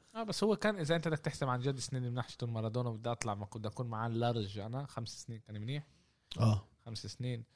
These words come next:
Speaker 2: إحنا بنكررها مش من أحسن.
Speaker 1: ميسي،
Speaker 2: ميسي أحسن.
Speaker 1: ميسي، ميسي ورونالدو موجودين،
Speaker 2: شوف.
Speaker 1: صار لنا تلتاش سنة، اللي إحنا
Speaker 2: آه.
Speaker 1: سنة ورا
Speaker 2: شوف.
Speaker 1: سنة ورا
Speaker 2: أنا
Speaker 1: سنة
Speaker 2: بدي أقولها إياها
Speaker 1: ورا
Speaker 2: بالمنصة
Speaker 1: سنة.
Speaker 2: هاي، ميسي ورونالدو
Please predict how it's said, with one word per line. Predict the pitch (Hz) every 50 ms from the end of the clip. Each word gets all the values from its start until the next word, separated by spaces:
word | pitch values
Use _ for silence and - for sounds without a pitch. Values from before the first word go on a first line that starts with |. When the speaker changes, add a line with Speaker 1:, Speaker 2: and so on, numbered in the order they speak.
| _ _ -
Speaker 2:
إحنا | 127 151 165
بنكررها | 165 165 156 - 160 165 202 226 233 220
مش | 208 196 180 175
من | 196 190 202
أحسن. | 240 - - - - - 104 87 123
Speaker 1:
ميسي، | 131 143 143 - 143 170
Speaker 2:
ميسي | 196 208 190 - 202 190 190 220
أحسن. | - 135 131 185
Speaker 1:
ميسي، | 185 185 185 180 175
ميسي | 170 160 156 151 147 156 147 - - 147
ورونالدو | 139 131 131 127 131 127 131 139 139 131 127 131 131 127
موجودين، | 123 123 120 117 120 113 120 139
Speaker 2:
شوف. | 151 120
Speaker 1:
صار | - - - 127
لنا | 123 120 113
تلتاش | - 120 110 104 - - 131 - -
سنة، | 123 113 - - 131 123 120
اللي | 110 113 113
إحنا | 120 - - 131 123 117
Speaker 2:
آه. | - - - -
Speaker 1:
سنة | - - - - - 156 143 143 139 139 139 131 -
ورا | 123 120 120 120 113 110 107
Speaker 2:
شوف. | 104 - -
Speaker 1:
سنة | - 156 139 135 139 131 131 127 -
ورا | 110 113 117 110 104 101
Speaker 2:
أنا | 165 175 175 170
Speaker 1:
سنة | 170 165
Speaker 2:
بدي | 156 156
أقولها | 156 202 185 175 165 156
إياها | 165 165
Speaker 1:
ورا | 160 143
Speaker 2:
بالمنصة | 139 139 139 143 151 151 139 135 131
Speaker 1:
سنة. | 135 131 135 135
Speaker 2:
هاي، | 123 120 104 117
ميسي | 131 147 160 156 143 - -
ورونالدو | 135 131 131 135 143 147 143 135 131 143 147 151